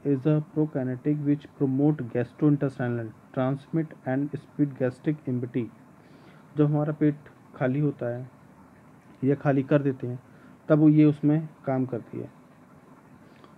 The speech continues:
दूसरा, जब हम ज़्यादा खाना खा लेते हैं, ओवर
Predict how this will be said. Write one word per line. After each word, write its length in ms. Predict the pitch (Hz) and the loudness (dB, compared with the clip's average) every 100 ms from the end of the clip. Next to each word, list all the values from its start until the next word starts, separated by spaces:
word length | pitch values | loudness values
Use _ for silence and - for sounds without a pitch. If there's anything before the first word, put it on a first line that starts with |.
| - | 0
दूसरा, 300 | 147 170 170 | 0 2 -2
जब 220 | 143 151 | 0 0
हम 280 | 147 160 160 | 4 4 4
ज़्यादा 260 | 143 135 151 | 2 0 0
खाना 260 | 151 147 | 2 0
खा 120 | 147 131 | 0 -2
लेते 240 | 131 151 | -2 -2
हैं, 100 | 147 | -2
ओवर 340 | 135 131 151 | -2 0 0